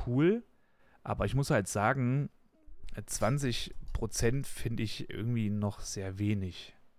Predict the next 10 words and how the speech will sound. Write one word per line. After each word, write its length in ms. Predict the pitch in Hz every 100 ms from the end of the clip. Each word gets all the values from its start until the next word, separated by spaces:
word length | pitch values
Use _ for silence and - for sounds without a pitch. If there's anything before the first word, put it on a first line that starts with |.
| _
ne? 200 | - 92 - _ _ _ - - - - _ _ _ -
Also, 640 | 98 110 107 104 101 92 - _ _ _ _ _ _ _ _ - - - _ _ _ _
wenn 80 | _
ich 120 | -
mir 60 | 113
jetzt 140 | 104
überlege, 440 | 110 107 101 110 104
das 140 | 95
sind 140 | 113
halt, 280 | 98 101 95